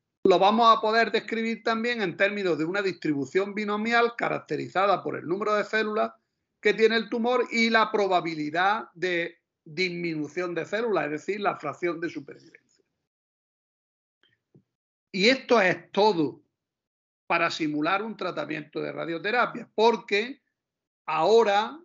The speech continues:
como hemos escrito aquí las dos distribuciones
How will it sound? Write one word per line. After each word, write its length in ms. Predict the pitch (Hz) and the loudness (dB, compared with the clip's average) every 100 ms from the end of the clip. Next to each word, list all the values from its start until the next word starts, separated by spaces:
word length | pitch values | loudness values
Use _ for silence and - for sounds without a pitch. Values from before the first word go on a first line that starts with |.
| _ _ | _ _
como 320 | 170 156 156 | -10 -6 -4
hemos 280 | 190 240 233 | -2 0 0
escrito 680 | 208 - 233 240 - 160 147 | -2 -6 -8 -8 -6 -6 -6
aquí 600 | 139 220 220 202 - _ | -10 -10 -8 -8 -10 _
las 300 | - 160 147 | -8 -6 -4
dos 220 | 139 202 196 | 0 -2 -2
distribuciones 1080 | 214 - 214 196 - 226 240 233 185 123 | -8 -8 -8 -8 -8 -4 -4 -2 -6 -6